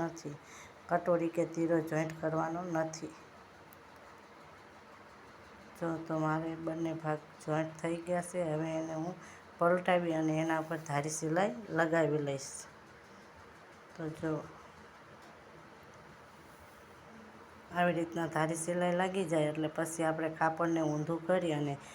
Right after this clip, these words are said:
જેટલું વધનું કાપડ છે ત્યાંથી બધેથી ને આપણે જેટલું રાખવાનું છે અહીંયા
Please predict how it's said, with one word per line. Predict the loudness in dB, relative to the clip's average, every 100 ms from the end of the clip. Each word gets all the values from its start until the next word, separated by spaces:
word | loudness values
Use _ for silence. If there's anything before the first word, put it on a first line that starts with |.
| -16 -16 -20 -20 -8
જેટલું | 0 2 4 4
વધનું | 4 4 0
કાપડ | 4 6 6 0 0
છે | 0 0 -4 -14 -20 -20 -20 -6
ત્યાંથી | 2 2 2 0
બધેથી | 0 0 2 0 2 0
ને | 0 0
આપણે | -2 0 0
જેટલું | 0 0 2 4
રાખવાનું | 4 4 2 2 0
છે | -2
અહીંયા | 0 0 0